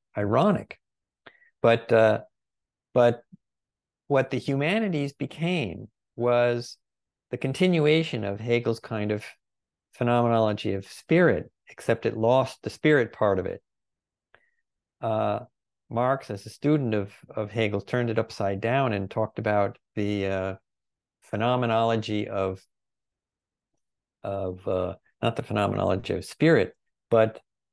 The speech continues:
dialectical empiricism. Uh, so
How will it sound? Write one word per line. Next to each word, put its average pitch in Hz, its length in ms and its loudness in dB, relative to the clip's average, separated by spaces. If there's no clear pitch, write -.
dialectical 110 640 0
empiricism. 101 800 -4
Uh, 104 300 -2
so 107 500 4